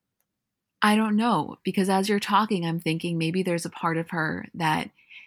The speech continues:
it would actually be cathartic to deal with potentially some of the,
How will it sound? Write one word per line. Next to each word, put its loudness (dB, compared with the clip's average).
it 2
would 6
actually 4
be -2
cathartic 0
to 0
deal 0
with -4
potentially -2
some 0
of -6
the, -2